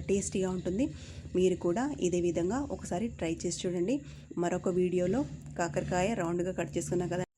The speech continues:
ఆ కాకరకాయతో ఎలా తయారు చేయాలో నెక్స్ట్ వీడియోలో చూపిస్తానండి. ఈ వీడియో కనుక మీకు నచ్చినట్టయితే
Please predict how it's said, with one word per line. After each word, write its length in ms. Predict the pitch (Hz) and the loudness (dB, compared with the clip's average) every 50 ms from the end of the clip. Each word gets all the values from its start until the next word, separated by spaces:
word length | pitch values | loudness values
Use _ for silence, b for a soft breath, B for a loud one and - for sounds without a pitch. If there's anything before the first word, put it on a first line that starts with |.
| _ - | _ -2
ఆ 80 | 185 - - - | -2 -2 0 2
కాకరకాయతో 680 | 202 185 180 - 185 180 - 185 175 175 175 - 233 254 294 320 311 b b b b b - 175 | 0 2 2 0 -2 -2 0 0 0 0 0 0 0 0 0 0 -4 b b b b b -4 -2
ఎలా 140 | 175 185 185 180 - | 0 0 0 0 0
తయారు 260 | 175 175 175 170 170 - - | 0 0 0 0 -2 -2 0
చేయాలో 320 | 175 175 175 180 208 269 302 311 - - - 180 | 0 0 2 2 0 0 -2 -2 -4 -4 -2 -2
నెక్స్ట్ 240 | 175 - - - 185 | -2 -2 -2 0 0
వీడియోలో 260 | 180 170 185 180 175 - - | 2 2 2 0 0 0 0
చూపిస్తానండి. 680 | 170 - - 165 - - 180 175 175 175 185 233 285 311 311 B B B B B B - | -2 -2 -2 -6 -4 -2 -2 0 0 0 2 2 0 0 -2 B B B B B B 0
ఈ 100 | 170 180 185 190 | 2 4 4 4
వీడియో 200 | 196 185 196 196 190 196 | 4 6 6 4 4 4
కనుక 200 | 190 190 - 262 294 330 - - - | 2 2 0 0 -2 -2 -4 0 0
మీకు 160 | 180 175 180 180 165 | 0 2 2 0 -2
నచ్చినట్టయితే 600 | 156 - - 185 180 175 185 185 175 - 233 | -2 -2 -2 -2 -2 0 0 -2 0 0 0